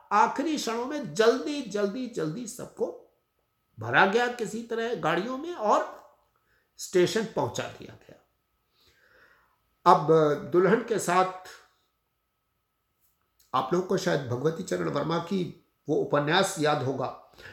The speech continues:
जिसमें कि उन्होंने बताया था किस तरह रानियों के साथ में एक दासी जाती थी। तो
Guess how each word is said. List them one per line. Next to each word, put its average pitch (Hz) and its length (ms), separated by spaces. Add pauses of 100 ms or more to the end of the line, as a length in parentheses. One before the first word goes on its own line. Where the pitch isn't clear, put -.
(400)
जिसमें 175 400
कि 233 80
उन्होंने 196 340
बताया 180 480
था 233 80
किस - 360
तरह 190 200
रानियों 175 560
के 214 200
साथ 160 420
में 147 160
एक 160 360 (2250)
दासी 180 380
जाती - 320
थी। - 220 (1300)
तो 302 380